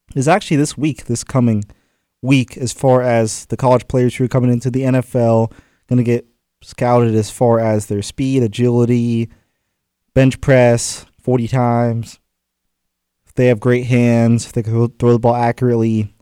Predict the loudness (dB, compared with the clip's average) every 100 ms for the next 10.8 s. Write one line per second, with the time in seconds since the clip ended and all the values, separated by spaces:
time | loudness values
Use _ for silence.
0 | 0 4 4 2 0 0 -2 -2 -10 _
1 | _ _ _ -8 2 4 2 -2 0 0
2 | 0 -2 -2 -2 -2 -2 0 -2 -2 -8
3 | -4 -2 0 2 2 0 -6 _ _ 0
4 | 2 2 2 2 0 -2 -2 0 2 2
5 | -2 -4 -4 -2 -2 -4 -8 0 2 4
6 | 2 -2 -8 _ _ _ _ _ _ -6
7 | -4 -4 -4 0 0 0 -4 -2 -2 -2
8 | -4 _ _ -4 0 2 4 2 0 -4
9 | -2 2 2 0 -6 _ _ -6 -6 -4
10 | 0 2 2 0 -2 -2 -2 -8